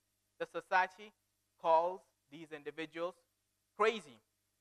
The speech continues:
So,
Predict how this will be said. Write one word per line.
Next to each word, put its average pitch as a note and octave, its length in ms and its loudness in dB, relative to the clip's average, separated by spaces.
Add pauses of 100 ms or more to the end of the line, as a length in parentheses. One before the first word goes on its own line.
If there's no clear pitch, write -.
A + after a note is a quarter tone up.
(2250)
So, G#3+ 240 -2